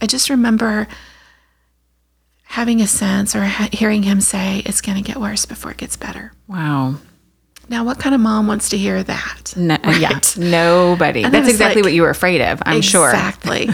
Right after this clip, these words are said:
Speaker 2: <laughs>
Speaker 1: That's exactly it.
Speaker 2: Yeah, the one fear that you did not want to
Speaker 1: Mm-hmm.
Speaker 2: happen is what he was preparing
Speaker 1: Exact-
Speaker 2: you for.
Speaker 1: Oh, yeah.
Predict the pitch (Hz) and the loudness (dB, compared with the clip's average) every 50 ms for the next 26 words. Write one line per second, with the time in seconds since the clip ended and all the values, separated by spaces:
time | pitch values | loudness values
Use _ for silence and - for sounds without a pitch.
0 | - - - _ - 190 214 233 220 254 214 196 196 220 202 208 208 - - 190 | -4 -6 -16 _ -4 -2 -2 -2 0 0 -2 -2 -2 -2 -2 -4 -4 -4 -6 -4
1 | 180 214 - - 190 190 160 147 - - 202 175 160 175 180 196 208 214 - 220 | -2 -2 -2 2 2 2 2 0 0 0 0 2 2 2 2 4 2 2 2 2
2 | 208 202 196 190 - 170 165 180 165 165 165 175 180 180 233 208 185 165 165 156 | 2 4 2 2 2 2 2 2 4 4 2 2 2 2 2 4 4 4 4 2
3 | 151 151 143 147 160 - - 170 170 170 - 170 175 156 151 160 160 - - - | 2 0 0 0 0 0 0 2 0 0 2 2 0 0 2 0 0 -2 -6 -6
4 | - - - - - 208 175 - 180 165 143 143 143 139 143 147 - - - - | -8 -14 -18 -8 -4 -2 0 2 2 2 2 2 2 2 0 0 0 -2 -2 -2
5 | - 330 247 233 - - - | 0 0 0 0 -2 -2 -6